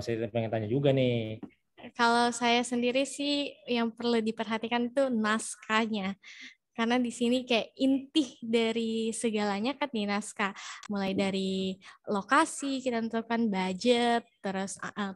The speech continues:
Speaker 2: tokohnya, jalan ceritanya, serta mungkin di sini dari cara kita mengambil, apa namanya, mengambil video, udah ada di naskah nih, Pak. Jadi menurut saya di naskahnya.
Speaker 1: Oke.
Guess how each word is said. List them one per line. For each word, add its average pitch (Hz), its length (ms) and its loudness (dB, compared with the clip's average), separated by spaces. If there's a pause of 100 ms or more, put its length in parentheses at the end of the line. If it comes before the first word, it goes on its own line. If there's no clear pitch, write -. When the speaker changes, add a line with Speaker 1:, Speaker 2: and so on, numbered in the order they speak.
Speaker 2:
tokohnya, 254 800 2
jalan 190 320 0
ceritanya, 247 960 2 (320)
serta 277 560 2
mungkin 269 320 2
di 277 100 0
sini 269 240 2
dari 233 300 2 (160)
cara 247 320 4
kita 262 240 4
mengambil, 240 1000 2
apa 269 240 -2
namanya, 294 300 -4 (340)
mengambil 233 640 2 (1200)
video, 247 480 8 (300)
udah 254 180 6
ada 247 160 6
di 247 160 4
naskah 233 640 0
nih, 196 180 -8
Pak. - 140 -20 (260)
Jadi 233 380 -4
menurut 233 340 2
saya 233 320 4
di 226 220 0
naskahnya. 208 500 -4 (840)
Speaker 1:
Oke. 107 400 -4